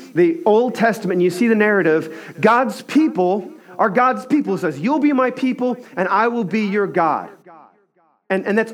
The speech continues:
all we've ever really needed. But we are people who look to the world rather than God. We look to the things that are created and go, "Do you have any word of encouragement for me?"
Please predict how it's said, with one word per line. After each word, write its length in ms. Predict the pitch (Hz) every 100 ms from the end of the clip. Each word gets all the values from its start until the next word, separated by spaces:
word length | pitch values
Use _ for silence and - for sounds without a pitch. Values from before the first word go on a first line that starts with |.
| -
all 320 | 247 311 339
we've 200 | 320 240
ever 360 | 240 285 311 302
really 480 | 226 294 294 302
needed. 760 | 269 262 285 262 160 131 262 - - - - _ _ _
But 120 | - 190
we 240 | 214 254
are 100 | 285
people 380 | 285 262 - 214
who 100 | 220
look 220 | 220 247
to 100 | 247
the 100 | 247
world 640 | 233 247 190 175 185 - - -
rather 400 | 143 175 208 247
than 160 | 233 240
God. 300 | 233 220 202
We 100 | 202
look 160 | 240 254
to 80 |
the 100 | 240
things 460 | - - 277 277 240
that 100 | 233
are 60 | 233
created 460 | - 240 233 214
and 100 | 208
go, 120 | 208 196 - -
"Do 60 | 208
you 80 | 262
have 80 | 285
any 100 | 277
word 300 | 254 285 277
of 100 | 254
encouragement 640 | 233 247 277 233 196 214
for 240 | - 175
me?" 240 | 143 117